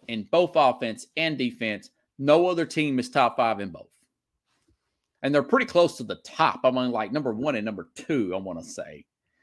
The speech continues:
Uh, in total, we're talking total defense.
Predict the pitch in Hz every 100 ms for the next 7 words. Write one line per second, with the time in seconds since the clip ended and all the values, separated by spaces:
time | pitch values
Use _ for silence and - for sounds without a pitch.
0 | _ _ _ - 117 113 107 - 139 127
1 | - 160 131 123 - _ _ - 147 143
2 | 156 135 117 - 175 139 110 104 - 64
3 | - -